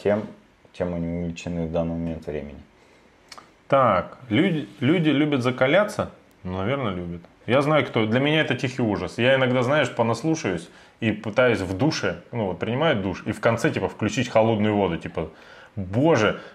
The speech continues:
Speaker 2: меня хватает примерно на ноль целых три десятых секунды, дикий вопль, и дальше я думаю, что все моржи сумасшедшие. Я нет,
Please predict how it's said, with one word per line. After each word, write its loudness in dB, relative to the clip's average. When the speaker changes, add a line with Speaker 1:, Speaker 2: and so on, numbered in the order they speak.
Speaker 2:
меня 2
хватает 4
примерно 4
на 0
ноль 2
целых 0
три 0
десятых 0
секунды, 0
дикий 0
вопль, 2
и 2
дальше 2
я 6
думаю, 2
что 0
все 0
моржи 0
сумасшедшие. -6
Я -8
нет, -8